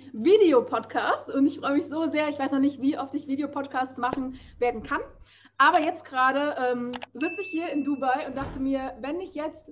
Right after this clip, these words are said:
wann dann? Deswegen werde ich auch ein paar Podcast-Folgen voraufnehmen. Und Leute, ich weiß gar nicht, wo ich starten soll. Ich habe so viele Themen, die ich auch <laughs> in den nächsten Podcast-Folgen, beziehungsweise jetzt gleich noch aufnehmen werde.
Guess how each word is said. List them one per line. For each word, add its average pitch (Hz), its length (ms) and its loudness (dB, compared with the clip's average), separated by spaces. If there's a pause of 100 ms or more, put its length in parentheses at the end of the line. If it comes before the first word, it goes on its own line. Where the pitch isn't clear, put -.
wann 254 220 -4
dann? 262 280 2
Deswegen 247 260 -8
werde 240 160 -4
ich 247 100 -6
auch 233 60 -10
ein 233 80 -12
paar 226 240 -6
Podcast-Folgen 208 420 -14
voraufnehmen. 220 800 -8 (560)
Und 285 140 0
Leute, 254 580 0
ich 262 140 -14
weiß 254 320 -2
gar 226 180 -4
nicht, 220 160 -14
wo 214 80 -6
ich 214 100 -6
starten 202 280 -10
soll. 196 100 -12
Ich - 80 -14
habe 214 80 -12
so 269 120 -4
viele 247 220 -4
Themen, 269 680 -6
die 240 80 -16
ich 240 120 -6
auch 247 80 -2
<laughs> - 140 -10
in - 0 -
den 320 120 -2
nächsten 247 280 -6
Podcast-Folgen, 226 840 -10
beziehungsweise 208 380 -10
jetzt 214 260 -12
gleich 208 160 -12
noch 196 100 -14
aufnehmen 208 340 -8
werde. 202 360 -8